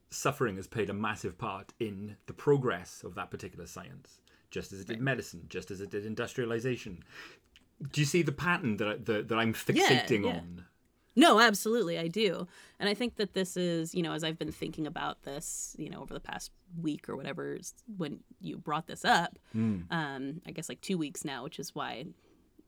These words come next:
Speaker 2: I've had so much time to harp on it, I suppose. <laughs> Um,
Speaker 1: Mm.
Speaker 2: but, um, I don't know, with my, my thought process with it is, like, w-,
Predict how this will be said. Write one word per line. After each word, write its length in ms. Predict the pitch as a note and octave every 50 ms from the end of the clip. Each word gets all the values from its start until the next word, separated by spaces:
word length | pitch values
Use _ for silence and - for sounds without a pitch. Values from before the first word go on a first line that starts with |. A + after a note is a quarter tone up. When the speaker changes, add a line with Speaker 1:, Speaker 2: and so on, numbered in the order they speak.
| _ - _
Speaker 2:
I've 320 | D#3+ C#3 - C3+ - - _ _ _ -
had 220 | F#3+ - C#3+ C#3+
so 100 | - D3+
much 140 | C#3+ C#3+ -
time 140 | - D#3+ D3
to 60 | D#3
harp 240 | - D#3+ D3+ - -
on 120 | D#3+ E3+
it, 100 | E3 -
I 80 | D3+ E3
suppose. 540 | - - E3+ - - D3+ D#3 E3 F3+ - - - - - -
<laughs> 220 | - - _ -
Um, 140 | A3 A3+ B3+
Speaker 1:
Mm. 640 | C4 D4 C#4 B3+ B3+ - - G#3+ G3 F#3 - F3+ E3+ -
Speaker 2:
but, 440 | G#3 A3 G3+ F#3+ F#3 F3+ F3 - - - - - - - - - _ _ - - _ - _ _ _ _ - - - - A3
um, 400 | A3 G#3+ G3+ F#3+ F3+ E3 E3 F#3 - - - - - - - - - -
I 60 | B3
don't 40 | C4
know, 100 | C4 A3+
with 180 | G3+ G#3 G3 F#3+
my, 420 | F#3 F#3 F3+ E3+ E3 D#3 - - -
my 180 | - E3+ D#3+
thought 240 | F3+ - F3+ D#3+ -
process 400 | - D3+ E3 - - E3 - -
with 240 | F3+ G#3+ A#3+ A#3 -
it 180 | E3+ E3+ - - -
is, 480 | E3 E3 E3 D#3+ D#3 D#3+ D#3+ - - - E3+
like, 520 | E3 D#3 D3 C#3+ - - - - - - _ _ _ _ _ _ _ _ _ _ _ _ _ _ -
w-, 440 | F3 E3+ E3+ E3 E3+ E3+ E3+ E3